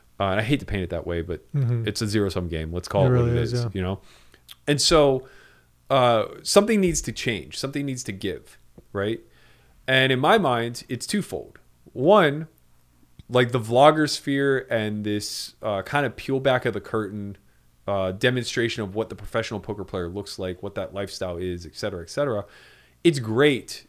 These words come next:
Speaker 1: in attracting new eyes. It's great in keeping people engaged and everything along those lines. Um, the training sphere, however, just,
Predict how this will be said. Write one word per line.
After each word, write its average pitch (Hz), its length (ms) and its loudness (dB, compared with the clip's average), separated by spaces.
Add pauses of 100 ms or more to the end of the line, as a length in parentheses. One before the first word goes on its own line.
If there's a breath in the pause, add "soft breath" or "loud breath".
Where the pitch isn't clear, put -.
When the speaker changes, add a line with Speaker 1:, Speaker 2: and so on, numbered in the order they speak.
Speaker 1:
in 117 220 -2
attracting 135 520 2
new 101 180 -2
eyes. 82 420 -6
It's - 200 -12
great 120 440 -2
in 101 280 -6
keeping 107 300 -8
people 107 260 -8
engaged 98 680 -2
and 98 120 -10
everything 95 260 -8
along 92 160 -8
those 82 180 -14
lines. 117 400 -10 (560 soft breath)
Um, 104 520 -4 (100)
the 120 140 -4
training 196 420 2
sphere, 95 340 -6
however, 92 540 -6 (540)
just, - 380 -2